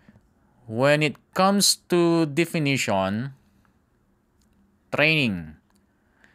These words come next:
is the process of teaching employees the basic skills they need to perform their jobs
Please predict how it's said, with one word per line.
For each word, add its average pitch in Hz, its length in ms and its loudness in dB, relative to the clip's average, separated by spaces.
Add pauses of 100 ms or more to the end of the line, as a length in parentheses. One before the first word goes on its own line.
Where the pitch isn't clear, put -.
(380)
is 123 360 0
the 113 320 -4 (460)
process 143 920 0 (100)
of 113 420 -4 (240)
teaching 156 640 -2
employees 120 1160 -4 (680)
the 104 280 -2
basic 120 720 0 (160)
skills - 1000 0
they 107 300 -2
need 101 560 -2 (800)
to 127 140 -2
perform 104 1080 -2
their 90 220 -4
jobs - 840 -2